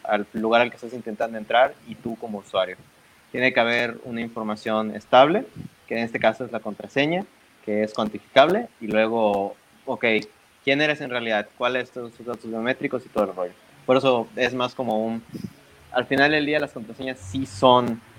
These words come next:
este, una llave que puedes cambiar y puedes usar a tu, a, a tu bien, a tu gusto, como quieras, en realidad sigue ofreciendo un cierto nivel de seguridad, pero esta información sigue siendo datos cuantificables como lo son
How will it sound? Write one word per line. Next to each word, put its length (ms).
este, 720
una 220
llave 480
que 260
puedes 260
cambiar 480
y 60
puedes 480
usar 460
a 20
tu, 240
a, 380
a 120
tu 180
bien, 420
a 60
tu 140
gusto, 440
como 160
quieras, 320
en 80
realidad 320
sigue 160
ofreciendo 420
un 220
cierto 340
nivel 260
de 100
seguridad, 500
pero 120
esta 220
información 460
sigue 240
siendo 500
datos 300
cuantificables 640
como 160
lo 100
son 320